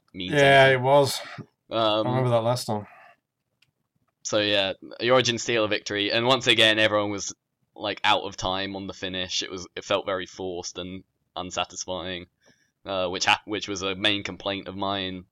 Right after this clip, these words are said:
Speaker 1: on, in their fir-, their, their eight-man tag match from the
Speaker 2: Hmm.
Speaker 1: last chapter. So that's twice in a row now the same problems have happened, and I'm kind of, I'm just bored of this format with the three
Speaker 2: I'd,
Speaker 1: teams
Speaker 2: I'd be okay
Speaker 1: who hate
Speaker 2: with
Speaker 1: each
Speaker 2: it if,
Speaker 1: other.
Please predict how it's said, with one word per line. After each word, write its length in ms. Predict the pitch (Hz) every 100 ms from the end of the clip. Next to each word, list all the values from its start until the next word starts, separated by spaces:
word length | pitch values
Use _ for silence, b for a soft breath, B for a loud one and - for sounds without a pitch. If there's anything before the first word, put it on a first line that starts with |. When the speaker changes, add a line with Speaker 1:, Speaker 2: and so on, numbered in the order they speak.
| _
Speaker 1:
on, 360 | 98 98 98 90 _
in 100 | 95
their 160 | 92 90
fir-, 220 | 104 101
their, 200 | 92 85 78
their 280 | 90 90 -
eight-man 360 | 110 - 104 104
tag 200 | 98 110
match 420 | 87 90 - - - _ _ - _ _
from 120 | 113 104
the 60 |
Speaker 2:
Hmm. 60 | 98
Speaker 1:
last 180 | 98 -
chapter. 360 | 85 - 95
So 180 | - 90
that's 160 | 73 -
twice 340 | 135 123 -
in 60 | 107
a 60 |
row 160 | 104 104
now 340 | 98 92 92 - -
the 60 |
same 280 | - 101 98
problems 320 | 98 92 90
have 80 | 92
happened, 500 | 98 - 90 90 90 _ b b b -
and 140 | 98
I'm 80 | 98
kind 260 | 101 104 98
of, 180 | 87 90 - _ _ _ -
I'm 140 | 123
just 180 | 131 117
bored 260 | 110 120 110
of 120 | 101
this 180 | 98 -
format 420 | 104 98 90 92
with 200 | - 98
the 80 | 90
three 140 | - 208
Speaker 2:
I'd, 100 | 220
Speaker 1:
teams 200 | 202 202
Speaker 2:
I'd 180 | 226 208 -
be 100 | 240 254
okay 200 | 262 226
Speaker 1:
who 20 |
hate 60 | 208
Speaker 2:
with 100 | 190
Speaker 1:
each 160 | 185 170
Speaker 2:
it 80 | 175
if, 40 |
Speaker 1:
other. 80 | 101